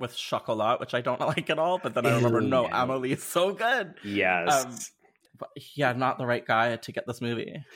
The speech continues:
Speaker 1: Sorry.
Speaker 2: No, and the biggest problem was that he did not speak English. And this doesn't have to be a sticking point on
Speaker 1: <laughs>
Speaker 2: films,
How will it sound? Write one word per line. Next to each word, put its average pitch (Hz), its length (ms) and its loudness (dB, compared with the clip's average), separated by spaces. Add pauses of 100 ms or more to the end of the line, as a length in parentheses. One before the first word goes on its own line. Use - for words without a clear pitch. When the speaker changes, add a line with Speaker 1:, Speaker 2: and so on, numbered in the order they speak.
(180)
Speaker 1:
Sorry. 170 280 -4
Speaker 2:
No, 170 460 4
and 151 180 4
the 151 60 4
biggest 156 380 0
problem 120 500 2
was 98 580 0
that 107 280 -2
he 113 280 -4
did 107 180 0
not 92 200 -2
speak 90 300 -8
English. - 500 -6
And 135 100 -2
this 180 140 -2
doesn't 214 220 2
have 147 240 0
to 113 100 2
be 92 160 -2
a 85 40 -2
sticking 113 420 0
point 117 260 0
on 98 260 -4
Speaker 1:
<laughs> - 100 -10
Speaker 2:
films, 117 680 -4